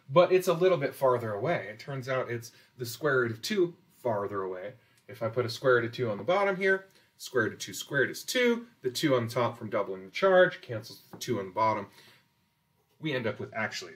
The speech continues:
the same magnitude in this direction. So there's our F two. Well, we can see now that the resultant of these three vectors must be in that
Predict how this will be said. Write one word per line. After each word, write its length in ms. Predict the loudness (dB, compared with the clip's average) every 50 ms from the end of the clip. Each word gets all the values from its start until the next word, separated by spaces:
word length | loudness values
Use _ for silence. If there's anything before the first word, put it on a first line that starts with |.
| -18
the 60 | -16 -12
same 300 | -10 -10 -10 -10 -12 -14
magnitude 580 | -20 -20 -20 -20 -20 -14 -12 -12 -12 -12 -14 -20 _ _ _ _ _ _ _ _ _ _ _ _ _ _ _ -8
in 260 | -4 -2 -2 -2 -2 -4 -8 _ -20
this 320 | -16 -14 -14 -14 -14 -16
direction. 420 | -18 -20 -20 -20 -20 -20 -20 -20 -20 _ _ _ _ _ _ -14 -6
So 240 | -2 0 0 0 -2 -4 -10 -16 -18 _ -12 -10
there's 240 | -8 -8 -8 -8 -10
our 140 | -10 -12 -12
F 200 | -14 -18 -18 -12
two. 280 | -6 -4 -2 -2 -4 -6 -10 _ _ _ _ _ _ _ _ _ 0
Well, 360 | 2 4 4 4 2 -2 -8 _ -8
we 100 | -6 -4
can 160 | -4 -4 -4
see 260 | -2 0 2 2 4
now 400 | 4 4 4 4 2 0 -2 -6 -12 -20 _ _
that 120 | -6 -4
the 80 | -2 0
resultant 640 | 0 2 4 6 6 6 6 6 2 -2 -12 -12 -8
of 200 | -8 -8 -6 -4
these 180 | -4 -4 -4 -6
three 220 | -6 -6 -6 -2
vectors 540 | 0 2 0 0 0 -4 -12 -18 -18 -20 -20 _ _ _ _ _ _ -6
must 440 | -2 0 0 0 -2 -2 -8 -14 -16
be 120 | -16 -16 -18 -20 _ _ -12
in 240 | -12 -12 -12 -14 -20 _ _ _ _ _ _ _ _ _ _ _ _ _ _ _ _ _ _ _ _ _ _ _ _ -12 -8
that 300 | -8 -8 -8 -10 -16